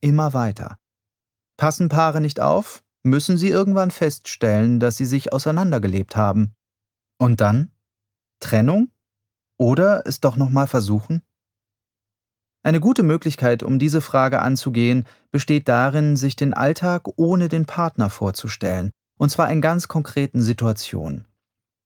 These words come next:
Wie wäre es, nach einem miesen Arbeitstag in eine leere Wohnung zu kommen? Was würdest du am Wochenende ohne Partnerin machen?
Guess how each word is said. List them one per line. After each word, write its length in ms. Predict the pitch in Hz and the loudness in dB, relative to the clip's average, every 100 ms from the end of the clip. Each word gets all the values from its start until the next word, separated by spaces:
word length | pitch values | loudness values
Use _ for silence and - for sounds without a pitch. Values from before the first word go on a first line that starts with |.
| _ _ _ _ _ _ _ _ - | _ _ _ _ _ _ _ _ -10
Wie 200 | - 175 | 0 2
wäre 300 | 160 170 170 | 4 4 4
es, 220 | 156 180 - | 2 2 0
nach 160 | 160 | 2
einem 260 | 165 160 151 | 2 2 2
miesen 320 | 175 175 170 | 2 2 0
Arbeitstag 800 | 151 165 147 147 - 127 127 127 | 2 2 2 0 -2 -2 0 -2
in 140 | 143 | 0
eine 160 | 139 139 | 2 2
leere 400 | 135 147 139 143 | 2 2 2 0
Wohnung 340 | 151 165 165 | 0 2 0
zu 140 | 147 139 | -2 -4
kommen? 400 | - 104 95 95 _ _ - | -4 -2 -2 -4 _ _ -2
Was 220 | 127 - | -2 0
würdest 360 | 123 127 110 131 | 0 2 0 0
du 60 | |
am 180 | 123 117 | 0 2
Wochenende 560 | 147 - 170 131 117 117 | 0 0 -2 0 0 0
ohne 240 | 139 143 | 0 0
Partnerin 560 | - 180 - 143 117 104 | -2 -4 -2 -2 2 2
machen? 340 | 95 110 101 | 0 -2 -4